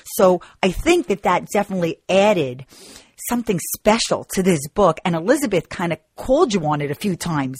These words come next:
because it really, you know, you have a way with words. So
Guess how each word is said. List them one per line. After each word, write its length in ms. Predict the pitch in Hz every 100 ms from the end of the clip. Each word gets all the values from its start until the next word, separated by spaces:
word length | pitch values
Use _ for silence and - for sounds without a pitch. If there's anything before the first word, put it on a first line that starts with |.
| -
because 300 | 190 208 170 -
it 100 | 185 190
really, 580 | 185 240 262 240 214 190 - _ _ _ _ _ _ 381 359
you 140 | 277 240
know, 180 | 185
you 160 | 180 226
have 260 | 202 214 190
a 80 |
way 240 | 143 170 175
with 200 | 139 -
words. 400 | 170 381 - - - - _ _ _ -
So 220 | -